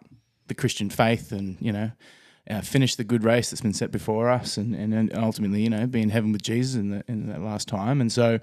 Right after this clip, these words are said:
for us, I think we need to look at it in the context of we do need to make judgments, but don't do it from a place of thinking, "I'm better than you,"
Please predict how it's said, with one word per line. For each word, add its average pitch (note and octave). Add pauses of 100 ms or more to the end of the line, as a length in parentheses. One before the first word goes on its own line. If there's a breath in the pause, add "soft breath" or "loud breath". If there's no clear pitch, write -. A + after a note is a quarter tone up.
(440 loud breath)
for B2+
us, C#3+
I C3
think A#2+
we B2+
need B2
to A2+
look C#3+
at C3+
it A#2+
in A#2
the G#2+
context A2+
of G#2 (320 soft breath)
we A2
do C3+
need C3
to A2
make G2
judgments, G2+ (240)
but G#2+
don't C3+
do D3
it G#2+
from C3
a A2+
place G#2
of F#2+
thinking, F#2+
"I'm G2+
better G2
than F#2
you," F2+